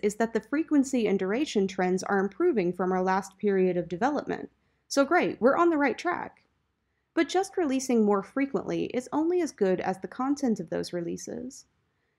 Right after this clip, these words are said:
Because the team is working toward continuous delivery, we want the batch size, that is, the amount of content in each release,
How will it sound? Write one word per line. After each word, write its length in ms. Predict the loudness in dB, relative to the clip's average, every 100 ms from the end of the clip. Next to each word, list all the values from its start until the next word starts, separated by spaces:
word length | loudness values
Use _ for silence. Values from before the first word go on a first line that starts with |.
| _ 0
Because 280 | 2 0
the 100 | -2
team 220 | 0 4 4
is 100 | 2
working 320 | 0 0 0
toward 260 | 0 -2
continuous 520 | -2 -2 2 2 0 -2
delivery, 640 | -2 -2 0 0 -2 -4
we 140 | -2 0
want 180 | 0
the 80 | 0
batch 340 | 2 2 0 -8
size, 580 | -6 -6 -4 -8 -10 _ _ 2
that 160 | 4 6
is, 240 | 4 0
the 160 | 0 2
amount 320 | 4 4 2
of 100 | -4
content 540 | -2 0 0 -2 -2
in 100 | -4
each 220 | -4 -6
release, 480 | -6 -6 -8 -12 -18